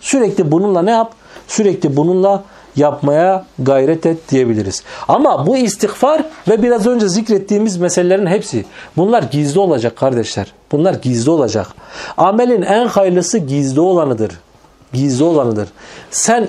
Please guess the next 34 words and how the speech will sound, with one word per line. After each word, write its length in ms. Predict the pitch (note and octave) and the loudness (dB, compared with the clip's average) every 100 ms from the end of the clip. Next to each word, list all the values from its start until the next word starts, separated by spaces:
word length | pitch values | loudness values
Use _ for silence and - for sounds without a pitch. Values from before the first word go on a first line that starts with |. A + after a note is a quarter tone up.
| - | -2
insanlara 680 | F#3 F#3+ F#3 G3 G3 G3 G#3 | -2 0 0 0 2 2 2
gösteriş 680 | C#3+ F3 E3+ - F#3+ G#3 - E3+ | 2 0 -2 -2 0 0 -2 0
olsun 520 | F3 E3+ - A3 F#3+ | 0 0 0 0 2
diye 300 | E3+ B2 G2 - _ _ _ _ _ _ _ - - _ F#3 | 2 0 -2 -12 _ _ _ _ _ _ _ -20 -20 _ 0
bu 80 | |
amelleri 420 | F#3 E3 D3+ E3 D#3+ | 2 2 2 2 0
yaparsan 560 | C3+ G#3 A3 - D3 A2 - - _ | 0 -2 -2 -4 -6 -6 -20 -20 _
kıyamet 480 | - D3+ F3+ A3+ A3+ | 0 2 2 0 0
günü 140 | F3 C#3+ | 0 2
Allah 320 | D#3+ F#3 F3+ | 2 0 0
Azze 200 | E3 E3+ | 0 0
ve 100 | E3 | 2
Celle 260 | D3+ A2+ | 0 0
bunları 300 | C3 D#3 E3+ | 0 0 0
yüzüne 360 | C#3 C3 A#2+ G3 | 0 0 0 2
vurur. 380 | G#3 C3+ G#2 - _ _ _ C3 | 2 0 -4 -12 _ _ _ 0
Evet, 220 | F3+ F#3 | 2 2
anlattık 460 | D3 D3+ D3 C#4 | 2 0 0 0
anlattık 400 | D3+ D3+ C#3+ - | 0 0 0 0
ama 220 | A#3+ A3+ D3 | 0 0 0
bir 60 | |
de 80 | F3 E3 | 0 -2
işin 260 | D#3+ F#3 F#3+ | -4 -2 -2
bu 60 | |
kısmı 320 | G3+ E3+ C4 G3 | -2 -2 0 2
var. 140 | A#2 - _ _ _ _ - | 0 -6 _ _ _ _ -6
Gizli 320 | C#3+ D3 D3+ | -2 0 0
olacak. 400 | A3 C#3 G#2+ F#2+ - - - | 2 2 0 -4 -8 -20 -12
Seleften 600 | - D#3 F3 F3 B3 A3 | -2 0 0 0 0 2
bazıları 440 | F#3+ A3+ G3 G3+ A3+ | 2 2 2 0 0
şunu 280 | - G3+ F#3 | -2 0 0
naklediyor. 480 | C3+ B2+ G#2+ G#2 A2 C3 | 0 -2 -2 -4 -4 -2
Diyor 200 | A3 D#4 | 0 0
ki 360 | D#4 E3+ D3+ | 0 0 0